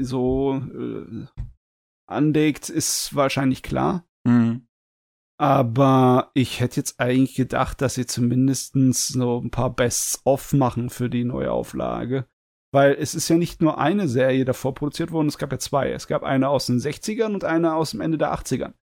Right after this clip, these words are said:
Speaker 1: Und der Manga sollte eigentlich auch, äh, genug, boah, ja, ähm, ähm, warte mal, wann ha-, hat der überhaupt irgendwann aufgehört mit dem Ding? Ja, anscheinend. Das Ding <laughs> lief auch bis neunzehnhundertneunzig. Ich weiß jetzt
Speaker 2: Du
Speaker 1: nicht,
Speaker 2: lockst
Speaker 1: wie
Speaker 2: wahrscheinlich,
Speaker 1: viele
Speaker 2: du guckst
Speaker 1: Bände
Speaker 2: wahrscheinlich gerade auf Kitaro, ne?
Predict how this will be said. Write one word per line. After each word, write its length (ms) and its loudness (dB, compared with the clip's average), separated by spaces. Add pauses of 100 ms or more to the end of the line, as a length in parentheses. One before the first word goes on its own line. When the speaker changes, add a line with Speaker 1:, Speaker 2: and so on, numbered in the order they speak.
(1120)
Speaker 1:
Und 580 2
der 120 4
Manga 440 2
sollte 320 0
eigentlich 360 0
auch, 440 0
äh, 160 2
genug, 1040 2 (180)
boah, 480 4 (140)
ja, 220 0
ähm, 380 2 (260)
ähm, 220 0
warte 180 2
mal, 260 2 (340)
wann 240 4
ha-, 120 -4 (260)
hat 240 -4
der 60 4
überhaupt 280 0
irgendwann 360 0
aufgehört 560 0
mit 120 2
dem 140 2
Ding? 180 2
Ja, 360 2
anscheinend. 420 0 (260)
Das 140 -2
Ding 200 6
<laughs> 40 -8
lief 220 6
auch 240 4
bis 160 -2
neunzehnhundertneunzig. 960 2
Ich 680 -12
weiß 140 8
jetzt 0 -
Speaker 2:
Du 60 -2
Speaker 1:
nicht, 80 0
Speaker 2:
lockst 180 4
Speaker 1:
wie 60 0
Speaker 2:
wahrscheinlich, 260 2
Speaker 1:
viele 80 6
Speaker 2:
du 60 0
guckst 160 2
Speaker 1:
Bände 140 4
Speaker 2:
wahrscheinlich 260 2
gerade 180 2
auf 80 -2
Kitaro, 520 0
ne? 280 2